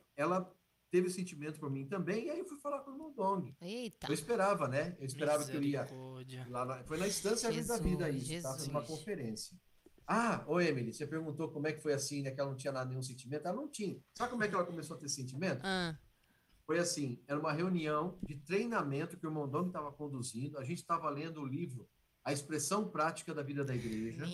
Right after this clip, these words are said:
Speaker 1: naquela
Speaker 2: Menino.
Speaker 1: época. Então... Aí o irmão Dong selecionava alguns irmãos para, para irem lá na frente
Speaker 2: Uhum.
Speaker 1: e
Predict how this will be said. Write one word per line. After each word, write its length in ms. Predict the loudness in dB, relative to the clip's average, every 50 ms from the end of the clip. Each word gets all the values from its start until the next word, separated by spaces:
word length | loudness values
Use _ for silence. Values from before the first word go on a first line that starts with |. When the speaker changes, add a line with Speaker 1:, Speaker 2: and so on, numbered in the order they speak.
| -4 -4 -4
Speaker 1:
naquela 320 | -4 -4 -2 -2 0 0
Speaker 2:
Menino. 180 | 0 0 0 0 -4
Speaker 1:
época. 260 | -2 -2 -4 -4 -4 -10 _ _ _ _ _ _ _ _ _ _ -6
Então... 440 | -4 0 2 2 2 2 0 -4 -8 -16 -20 -20 _ _ _ _ _
Aí 400 | 0 2 4 4 4 2 -2 0 4
o 100 | 6 6
irmão 240 | 6 6 4 2
Dong 340 | 2 2 2 2 2 0 0
selecionava 680 | -2 -2 0 2 2 0 0 -2 0 2 2 2 2 0
alguns 340 | -2 -2 -2 -4 -4 -6 -6
irmãos 360 | -6 -2 -2 -2 -2 -2 -2
para, 320 | -2 0 0 2 0 0 0
para 280 | 0 2 2 4 4
irem 280 | 2 2 2 0 0 2
lá 160 | 2 0 0
na 140 | -2 -4 -6
frente 500 | -6 -4 -2 -2 -2 -2 -4 -8 -6 -4
Speaker 2:
Uhum. 240 | -2 -2 0 0 2
Speaker 1:
e 140 | 4 4 6